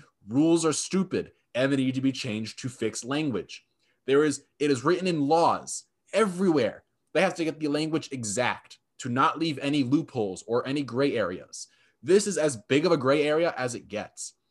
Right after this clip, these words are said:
because if this happens, this is the result of it. If it happens the other way around, if it's an accidental contact, they could say, "Oh, but it was a, it wasn't a foul," or whatever. It, there's so much of a gray area here that it caused this to happen,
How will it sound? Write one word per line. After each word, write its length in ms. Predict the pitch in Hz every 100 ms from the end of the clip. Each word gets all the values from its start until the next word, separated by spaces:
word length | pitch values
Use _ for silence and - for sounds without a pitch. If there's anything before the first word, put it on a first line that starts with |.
| _
because 280 | 123 160 143
if 100 | 123
this 160 | 175 -
happens, 640 | 208 214 143 160 - - _ _ -
this 220 | 123 135
is 80 | 143
the 80 | 135
result 400 | 131 123 120 98
of 120 | 80
it. 120 | - _ _ _ _ _ _ _ _ _ -
If 180 | 135 131
it 100 | 117
happens 380 | 123 151 151 123
the 80 | 160
other 120 | 165
way 120 | 127
around, 440 | 110 107 123 135 - _ _ -
if 300 | 127 - - _ _ -
it's 180 | 120
an 80 | 127
accidental 340 | 131 131 123 113
contact, 680 | 143 175 180 110 135 - - _ _ -
they 140 | 131
could 140 | 139
say, 160 | 127 139
"Oh, 240 | 170 185 170
but 160 | 131 135
it 240 | - -
was 280 | 107 120 123
a, 140 | 123
it 140 | 123 127
wasn't 300 | 131 131 139
a 40 |
foul," 300 | 131 175 160
or 180 | 127 110
whatever. 280 | 107 101 -
It, 240 | - - _ _ _ _ _ _
there's 180 | 147 143
so 160 | - 175
much 160 | 175
of 60 | 156
a 40 |
gray 220 | 127 117 98
area 240 | 90 85
here 340 | 85 87 85 _ _ 107
that 100 | 101
it 120 | -
caused 400 | - 143 156 120
this 220 | 117 120
to 80 | -
happen, 480 | 104 90 - 87